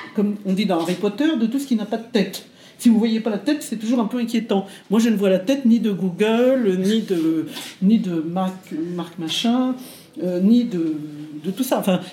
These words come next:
c'est-à-dire, c'est, c'est toujours des phénomènes qui s'auto-engendrent, hein, ce que vous avez mis en œuvre avec le, votre explication sur les algorithmes. Ça, c'est, on sait plus où est le début, où est la personne, où la, le cerveau, justement, qui a démarré le processus.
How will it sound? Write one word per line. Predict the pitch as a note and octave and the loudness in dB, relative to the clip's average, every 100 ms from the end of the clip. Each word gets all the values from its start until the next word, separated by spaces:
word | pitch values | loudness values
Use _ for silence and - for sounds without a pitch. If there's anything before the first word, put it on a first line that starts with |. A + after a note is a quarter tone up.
| - | -4
c'est-à-dire, | G#3+ B3+ | -2 -2
c'est, | G#3 - | -4 -4
c'est | G#3 | -6
toujours | G3 A3+ D4 | -4 -2 -2
des | A3 | -2
phénomènes | G#3+ F#3+ G#3+ B3+ | -2 0 2 0
qui | A#3+ | -2
s'auto-engendrent, | A3 F#3+ A#3 G#3+ G3 B3 E3 | -4 -6 -4 -4 -2 -2 0
hein, | F#3 | -2
ce | F#3+ | -2
que | |
vous | F3+ E3 | -4 -2
avez | E3+ | -2
mis | F3 | -2
en | D#3+ E3 | -2 -2
œuvre | G#3+ F#3 | -2 -4
avec | D#3+ - | -10 -12
le, | D3+ D3 - - | -14 -14 -20 -6
votre | F#3 F3+ | -4 -4
explication | F3 F#3+ F3 - G#3+ G#3 | -6 -6 -8 -6 -6 -6
sur | F3 | -6
les | D#3+ D3+ | -6 -6
algorithmes. | C#3 A3 G3+ - _ _ _ _ _ - - | -6 -8 -8 -14 _ _ _ _ _ -20 -12
Ça, | - D#3+ | -4 -4
c'est, | - - - _ _ _ _ - - - | -6 -16 -20 _ _ _ _ -10 -10 -10
on | D#3+ | -6
sait | G3 | -4
plus | C4+ | 0
où | A#3+ | 2
est | F#3+ | 2
le | D#3 | 2
début, | F#3+ A#3+ C#4+ - - - - | 2 4 2 0 -8 -20 -8
où | E3+ | -4
est | F#3 | -2
la | E3 | -4
personne, | F3+ - A3+ A3+ - | -8 -8 -6 -6 -6
où | D#3+ | -8
la, | D3+ D3 D#3 | -8 -8 -4
le | D#3+ | -4
cerveau, | E3+ D#3 A3 B3+ - - _ - | -2 -4 -4 -6 -8 -20 _ -10
justement, | - F#3 | -4 -2
qui | A3 | -2
a | D#3 | -2
démarré | D#3+ D#3 F3 | -2 -4 -6
le | |
processus. | - E3+ B3 A#3 E3+ - | -8 -10 -10 -10 -12 -20